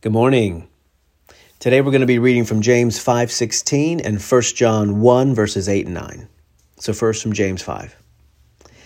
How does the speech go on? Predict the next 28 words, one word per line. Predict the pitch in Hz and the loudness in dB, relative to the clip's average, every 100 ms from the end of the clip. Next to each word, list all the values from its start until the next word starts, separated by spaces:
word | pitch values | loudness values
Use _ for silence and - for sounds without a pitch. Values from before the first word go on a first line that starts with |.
| - _ _ _ _ _ - | -20 _ _ _ _ _ 0
"Therefore | 120 135 127 | 2 4 2
confess | - 117 139 127 - | 2 0 2 2 0
your | 113 110 101 | 0 2 0
sins | - 143 147 160 143 | 0 2 2 2 -2
to | - 98 | -2 -4
each | 90 | -2
other | 101 90 90 | -4 -4 -4
and | 92 95 | -6 -4
pray | 131 127 | 2 2
for | 139 104 | 2 -2
each | 90 87 | -6 -4
other | 92 85 87 | -6 -6 -8
so | - | -8
that | 95 92 - | -8 -6 -8
you | |
may | 90 87 | -8 -8
be | 85 | -10
healed. | - - 90 64 - - _ _ _ _ _ _ _ _ _ _ - | -14 -12 -10 -10 -16 -20 _ _ _ _ _ _ _ _ _ _ -10
The | 107 | -2
prayer | 143 147 | 4 6
of | 143 | 6
a | 117 | 4
righteous | 107 104 - - | 2 -2 -6 -12
person | - 101 - 98 | -8 -8 -6 -8
is | - 90 85 | -8 -8 -8
powerful | - - 110 107 95 - 60 50 _ _ _ _ _ | -12 -10 -6 -4 -6 -10 -12 -14 _ _ _ _ _
and | 92 90 | -10 -10
effective." | 82 78 - - - | -8 -10 -10 -18 -20